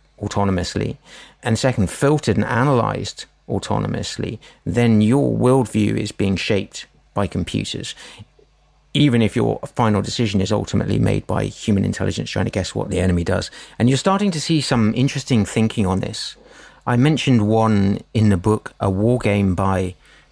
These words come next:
rand, an American think tank with a long heritage in the Cold War, thinking about these sorts of questions. rand recently had a war game that didn't actually, so far as I know, involve any real computers. It was a pen and paper tabletop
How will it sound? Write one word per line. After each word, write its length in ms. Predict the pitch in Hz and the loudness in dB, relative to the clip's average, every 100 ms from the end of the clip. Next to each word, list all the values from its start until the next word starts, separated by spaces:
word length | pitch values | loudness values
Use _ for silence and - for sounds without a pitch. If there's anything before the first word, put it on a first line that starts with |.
| - | -4
rand, 520 | 117 113 107 113 - - | 0 0 -2 -4 -8 -8
an 160 | - 98 | -2 0
American 500 | 98 98 92 95 87 | 2 0 -2 -4 -4
think 260 | - 95 | -4 -4
tank 220 | - 95 | -4 -6
with 100 | 87 | -6
a 60 | 90 | -6
long 340 | 95 92 101 92 _ _ | -6 -6 -8 -12 _ _
heritage 560 | - 104 - - 98 - | -6 -4 -4 -6 -6 -6
in 80 | 95 | -8
the 80 | - | -6
Cold 320 | - 90 90 | -4 -4 -4
War, 300 | 92 92 107 | -4 -4 -6
thinking 380 | - 110 95 95 | -4 -4 -2 -4
about 260 | 92 98 98 | -4 -4 -4
these 160 | 95 | -6
sorts 260 | - 95 - | -6 -8 -10
of 80 | - | -8
questions. 600 | 92 87 - - - - _ - - | -6 -6 -8 -12 -12 -18 _ -20 -4
rand 420 | 120 139 196 180 | 0 0 0 2
recently 320 | 156 156 131 | 2 2 2
had 160 | 120 113 | 4 4
a 60 | |
war 280 | 95 117 123 | 2 2 2
game 540 | 113 104 101 101 101 - _ _ _ - | 2 4 4 2 0 -8 _ _ _ -6
that 100 | - | -2
didn't 240 | 117 208 135 | 0 2 0
actually, 340 | 143 - 120 | -2 -2 -2
so 120 | 98 | -2
far 180 | 117 120 | 0 0
as 80 | 104 | 2
I 60 | 107 | 4
know, 140 | 107 | 4
involve 360 | 104 104 110 107 | 4 4 2 2
any 160 | 104 | 2
real 260 | 104 123 95 | 4 2 2
computers. 540 | 104 - 165 - 82 | -2 -2 -2 -2 -4
It 40 | 98 | -4
was 140 | - | 0
a 100 | 92 | -2
pen 200 | - 110 | 2 2
and 100 | 95 | 2
paper 260 | 110 95 92 | 2 0 -2
tabletop 580 | 117 92 - 104 - | 0 0 -2 -4 -6